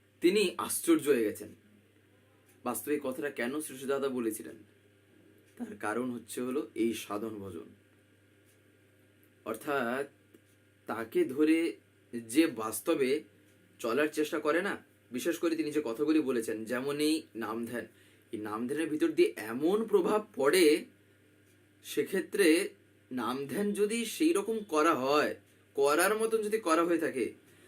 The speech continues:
আর ঠাকুরকে নিয়ে যদি একটু মত্ত হয়ে থাকি, সেক্ষেত্রে নিজের ভিতর থেকেই এমন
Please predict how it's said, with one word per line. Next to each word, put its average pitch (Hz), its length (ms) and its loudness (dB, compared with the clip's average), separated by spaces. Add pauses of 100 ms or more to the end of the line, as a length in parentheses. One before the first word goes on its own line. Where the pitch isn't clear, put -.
(140)
আর 185 260 2 (360)
ঠাকুরকে 240 580 -4
নিয়ে 262 240 -2
যদি 254 120 -2
একটু 254 320 -6 (260)
মত্ত 165 360 0
হয়ে 214 300 6
থাকি, 143 280 0 (1300)
সেক্ষেত্রে - 540 -2 (240)
নিজের 147 300 0
ভিতর 185 280 -2
থেকেই 226 300 -2 (100)
এমন 226 140 -4